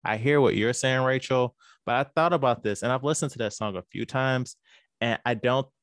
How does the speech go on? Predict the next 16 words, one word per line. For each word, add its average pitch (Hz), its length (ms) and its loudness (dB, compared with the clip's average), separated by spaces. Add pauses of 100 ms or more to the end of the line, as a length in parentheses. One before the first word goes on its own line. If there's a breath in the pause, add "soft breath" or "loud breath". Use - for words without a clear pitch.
(140)
I 135 100 0
think 185 280 -2
that 143 220 2
song 127 280 -2
comes 110 380 -6 (180)
very 113 380 -2
early 104 340 -4
on 101 340 -4
in 107 220 -6
the 110 80 -2
musical, 170 600 -6 (640 soft breath)
because 123 640 0
this, 123 380 -2
they're 120 260 0
introducing 110 760 -4
characters. - 800 -6